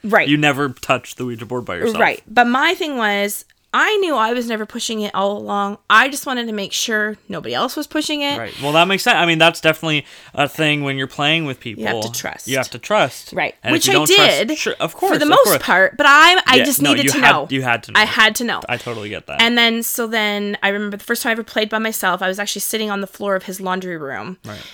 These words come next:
Speaker 1: And I'm like, "Okay, let's see if this actually is gonna work."
Speaker 2: Right.
Speaker 1: And it did. And it scared the crap out of me. Like, I, it actually freaked me out.
Speaker 2: Right.
Speaker 1: So then, um, then I started playing with my best friend, Wendy,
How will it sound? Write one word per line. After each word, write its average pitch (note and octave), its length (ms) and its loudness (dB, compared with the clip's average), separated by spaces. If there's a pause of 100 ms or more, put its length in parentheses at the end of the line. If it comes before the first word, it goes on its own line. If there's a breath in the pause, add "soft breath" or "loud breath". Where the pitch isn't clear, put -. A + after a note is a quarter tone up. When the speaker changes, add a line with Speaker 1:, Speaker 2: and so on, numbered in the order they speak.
(220 loud breath)
Speaker 1:
And F#3 560 2
I'm E3+ 100 -6
like, F3+ 160 -4
"Okay, - 280 -6
let's G#3 200 0
see - 160 -6
if D3+ 80 -6
this - 180 -10 (100)
actually E3+ 600 -2 (160)
is F#3+ 160 -4
gonna E3 200 -6
work." C#3+ 440 -8
Speaker 2:
Right. A2+ 180 -16 (280 loud breath)
Speaker 1:
And F3+ 200 -2
it D#3+ 120 -8
did. - 280 -10 (200)
And F#3 200 2
it - 160 -10 (220)
scared F3+ 640 -4
the E3+ 300 -8 (240)
crap - 420 -4
out A#2 140 -10
of D3 80 -12
me. - 320 -18
Like, - 180 -8
I, F3 60 -4
it E3 240 -6
actually D3 320 -4
freaked - 280 -16
me - 100 -10
out. - 200 -8
Speaker 2:
Right. - 260 -16 (160)
Speaker 1:
So - 200 -2
then, G3 760 2 (500)
um, F3+ 400 -6
then G3+ 120 -2
I A3 40 0
started G#3 260 -6
playing F#3 300 -6
with F3+ 200 -10
my E3+ 300 -6
best E3+ 240 -10
friend, F3+ 220 -8
Wendy, D#3+ 520 -8